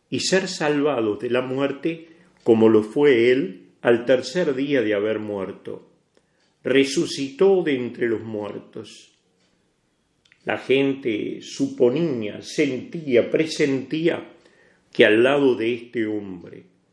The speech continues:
Dios, Jesús de Nazaret, lo que estaba encerrado era nada más ni nada menos que la vida para siempre, la vida perdurable, el amor de Dios.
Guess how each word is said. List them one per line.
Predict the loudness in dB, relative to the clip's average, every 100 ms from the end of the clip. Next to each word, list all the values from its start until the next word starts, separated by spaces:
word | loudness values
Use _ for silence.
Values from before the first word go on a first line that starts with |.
| _
Dios, | -14 -6 -4 -4 -8 -18 -18 -20 _
Jesús | -4 -4 -2 -4 -4
de | -6
Nazaret, | -6 -4 0 2 2 0 -18 _ _ _ -20 _ _ -20 -20 -4
lo | 2 2
que | 0
estaba | -2 0 2
encerrado | 2 -2 -2 -2 0 2 2 2
era | 0 -4
nada | -4 -4 -4
más | -4 -6 -6
ni | -6
nada | -4 -2 -2
menos | -2 -4 -4 -6 -10 -20 _ _ _ _ _ _ _
que | 2 4
la | 4
vida | 2 2 0 -2
para | -4 -6
siempre, | -8 -4 -4 -4 -6 -10 -10 -16 _ _ _ _ _ _
la | 4 4
vida | 4 2 0
perdurable, | -2 -4 -4 -6 -6 -6 -6 -8 -12 _ _ _ _ _ 0
el | 2 2
amor | 2 2 2 0
de | -2 -4
Dios. | -6 -10 -14 -18 -20 _